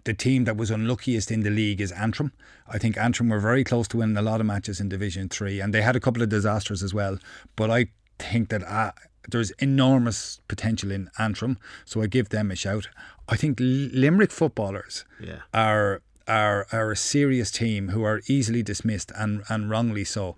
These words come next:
Speaker 2: They have a bit to prove this year too after the managerial change.
Speaker 1: Yeah, uh, and, and Meath, because by very virtue of tradition and because of what they have in the number of footballers there, will be there, I think, to some extent. But I do think Cavan are,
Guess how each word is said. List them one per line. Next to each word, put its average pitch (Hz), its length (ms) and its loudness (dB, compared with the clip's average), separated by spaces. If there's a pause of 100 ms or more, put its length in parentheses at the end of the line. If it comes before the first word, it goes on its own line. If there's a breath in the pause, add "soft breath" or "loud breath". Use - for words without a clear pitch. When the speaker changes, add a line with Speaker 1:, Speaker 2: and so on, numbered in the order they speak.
Speaker 2:
They 131 80 4
have 127 100 4
a 123 40 2
bit 143 220 2
to 139 120 0
prove 160 440 4
this 131 200 2
year 110 160 4
too 123 300 2
after 90 240 -6
the 92 80 0
managerial 101 540 2
change. 78 420 -8
Speaker 1:
Yeah, 120 460 4 (100)
uh, 131 220 4
and, 135 280 2
and 131 460 0 (340)
Meath, 160 520 4 (320)
because 139 320 2
by 131 200 6
very 147 300 6
virtue 120 400 2
of 101 140 -2
tradition 110 480 -2
and 104 120 -2
because 107 360 -2
of 104 180 -6
what 110 160 -2
they 104 120 -4
have 107 180 0
in 107 60 -2
the 101 60 -6
number 101 200 -6
of 95 80 -10
footballers 101 420 -6
there, 104 160 -4
will 117 140 -2
be 117 100 0
there, 120 340 -2
I 104 100 -2
think, 107 340 -6 (480 loud breath)
to 123 100 2
some 135 320 4
extent. 107 400 -2
But 135 140 4
I 135 80 8
do 160 160 8
think 135 200 2
Cavan 123 380 2
are, 107 300 0